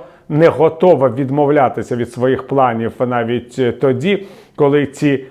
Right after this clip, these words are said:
плани суперечать, е, реальним, е, е, можливостям держави. Так що, незважаючи на виснаження російського потенціалу, Путін буде намагатися продовжувати війну Росії проти України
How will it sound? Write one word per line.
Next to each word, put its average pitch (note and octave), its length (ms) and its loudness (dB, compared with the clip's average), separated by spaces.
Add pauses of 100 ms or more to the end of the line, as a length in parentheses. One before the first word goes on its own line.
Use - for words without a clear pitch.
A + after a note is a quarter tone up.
(140)
плани D#3+ 500 2 (220)
суперечать, D3 1080 0
е, C#3+ 320 4
реальним, C3+ 760 0
е, C3 220 0 (600)
е, - 60 -4
можливостям C3+ 1040 0
держави. A#2 400 -2 (720)
Так F#3 180 4
що, F3 280 0 (340)
незважаючи D#3+ 680 2
на D#3 280 0
виснаження A#2 920 -2
російського C3+ 640 0
потенціалу, C#3 720 -2 (420)
Путін F3+ 360 0
буде E3 240 0
намагатися D#3 540 -2
продовжувати C#3+ 960 0
війну A#2 440 -2 (240)
Росії C3+ 480 0
проти B2+ 340 -2
України D#3+ 500 0